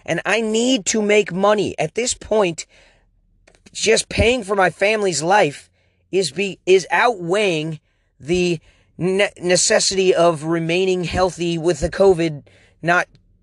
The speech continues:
you know, hurting me for a couple weeks until I just get over it. I don't think it'll kill me, and I do think not having a place to live will destroy my family's life.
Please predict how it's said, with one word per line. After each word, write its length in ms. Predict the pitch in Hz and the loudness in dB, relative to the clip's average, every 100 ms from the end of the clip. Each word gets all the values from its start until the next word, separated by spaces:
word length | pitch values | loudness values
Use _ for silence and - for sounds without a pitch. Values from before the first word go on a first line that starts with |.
| _ | _
you 120 | - 170 | -8 -4
know, 260 | 160 165 - - | -2 -2 -6 -10
hurting 360 | - 202 190 175 | 0 2 2 0
me 140 | 156 | -2
for 220 | 127 147 | -2 0
a 40 | 127 | 0
couple 340 | - 143 139 | 0 -2 -2
weeks 360 | 127 135 131 - | -4 -4 -4 -6
until 300 | 135 147 139 | -4 -2 2
I 140 | 131 | 2
just 220 | 131 135 110 | 2 -6 -4
get 160 | 143 | 0
over 260 | 151 127 90 | 0 0 -6
it. 120 | - _ _ _ _ _ | -10 _ _ _ _ _
I 180 | 160 185 | 0 0
don't 340 | 175 196 220 - | 2 0 0 0
think 260 | 208 196 | -4 0
it'll 140 | 190 165 | 0 0
kill 240 | - 175 | 0 0
me, 220 | 196 220 _ _ _ _ _ | 0 -6 _ _ _ _ _
and 140 | 160 165 | -6 -4
I 320 | 175 196 190 120 - | 0 0 0 -6 -6
do 220 | 220 233 | -4 -4
think 480 | - 165 156 - - _ _ 147 | -4 -4 -4 -10 -18 _ _ 0
not 240 | 170 196 | 0 2
having 320 | 170 185 185 | 2 2 0
a 40 | 165 | -2
place 280 | 190 175 | -2 -2
to 100 | - | -2
live 400 | 165 196 165 147 _ _ _ | 0 0 0 -4 _ _ _
will 180 | 147 190 | 2 2
destroy 640 | 180 196 - 170 190 196 | 4 0 0 2 4 4
my 180 | 190 196 | 2 0
family's 580 | 175 - 160 151 160 147 | 0 -2 -2 -2 -4 -4
life. 480 | 180 359 107 - | -2 0 -2 -6